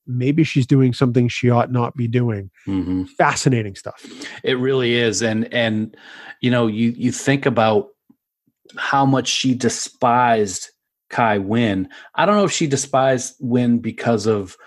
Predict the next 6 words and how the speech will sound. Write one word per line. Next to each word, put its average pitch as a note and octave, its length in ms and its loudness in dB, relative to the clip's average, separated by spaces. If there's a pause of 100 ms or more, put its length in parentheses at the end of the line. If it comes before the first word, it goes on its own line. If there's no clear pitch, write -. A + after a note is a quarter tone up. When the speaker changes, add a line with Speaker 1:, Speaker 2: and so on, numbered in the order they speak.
(540)
Speaker 2:
Wynn A#2+ 540 0
or A#2+ 320 0
because A#2 480 -2
of G#2 320 -4
the B2 100 0
whole, C3+ 560 0